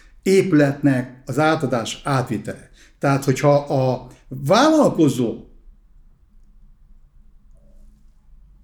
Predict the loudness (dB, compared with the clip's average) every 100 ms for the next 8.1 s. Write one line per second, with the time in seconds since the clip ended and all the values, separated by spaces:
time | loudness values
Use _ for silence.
0 | -20 -6 -2 -2 0 0 0 2 2 4
1 | 4 4 2 0 -2 -6 -12 -16 -6 0
2 | 2 2 0 -2 -6 -6 -14 -20 -6 -2
3 | 0 -2 -2 -2 -2 -4 -10 -20 -20 -2
4 | 0 2 2 2 2 -4 -14 _ _ _
5 | -20 -2 4 4 4 0 -2 -20 _ _
6 | _ _ _ _ _ _ _ -4 -2 -2
7 | -2 0 2 4 4 4 4 4 4 2
8 | -4